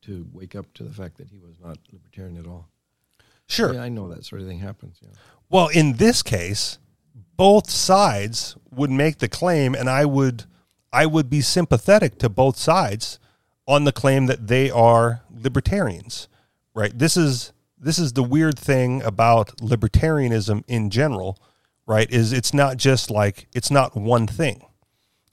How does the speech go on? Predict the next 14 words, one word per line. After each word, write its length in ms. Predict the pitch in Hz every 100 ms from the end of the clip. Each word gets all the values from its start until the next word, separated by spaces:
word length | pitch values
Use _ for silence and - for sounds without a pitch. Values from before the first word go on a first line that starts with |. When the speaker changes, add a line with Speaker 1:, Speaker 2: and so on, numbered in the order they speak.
| -
Speaker 2:
Um, 400 | 98 95 92 107 _ _ _ _ _ _ _ _ _ _ _ _ _ _ _
politics 540 | - 175 165 - 147
is 120 | 131 107
divided 460 | 113 120 131 120
amongst 540 | 110 120 131 - - - 107
the 120 | 120
left-right 560 | 123 135 - 110 113
spectrum 580 | - - 135 - 92 110 - _ _ _ _
for 320 | _ - 117 - -
good, 240 | 120 139
bad, 380 | 101 117 123 120 120
or 200 | 110 110
indifferent, 600 | 110 101 127 - 101 - _ _ _ _
right? 300 | 101 104 113